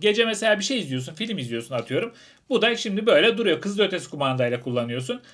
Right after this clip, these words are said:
Böyle durduğu zaman insanın gözünü alıyor. Ben bunun rahatsız etmeyecek bir şekilde olmasını istiyordum. Bunda da size göstermeye çalışacağım. Böyle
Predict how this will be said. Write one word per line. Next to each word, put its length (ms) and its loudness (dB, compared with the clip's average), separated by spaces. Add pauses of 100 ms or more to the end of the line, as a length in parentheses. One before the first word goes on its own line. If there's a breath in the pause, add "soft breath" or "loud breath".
(120)
Böyle 260 8
durduğu 260 -2
zaman 220 2
insanın 380 -4
gözünü 320 0
alıyor. 320 2
Ben 200 2
bunun 220 -6
rahatsız 340 0
etmeyecek 420 -2
bir 60 -10
şekilde 280 -4
olmasını 320 0
istiyordum. 400 -2 (300 soft breath)
Bunda 220 4
da 80 4
size 140 -4
göstermeye 560 2
çalışacağım. 460 -2
Böyle 280 0